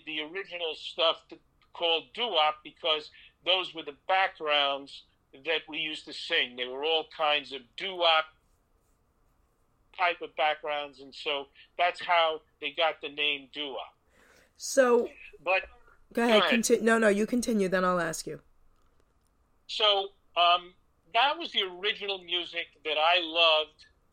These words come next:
Speaker 1: until, um, until I heard the, uh, the rock and roll music. And over the years, um, I have loved, as I said before, I love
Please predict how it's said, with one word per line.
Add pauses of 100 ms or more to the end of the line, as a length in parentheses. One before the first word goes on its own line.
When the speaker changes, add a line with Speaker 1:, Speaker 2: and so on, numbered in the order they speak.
(260)
Speaker 1:
until,
um, (120)
until
I
heard (120)
the, (120)
uh, (180)
the
rock
and
roll
music. (580)
And (120)
over
the
years, (400)
um, (240)
I
have (340)
loved, (160)
as
I (340)
said
before,
I
love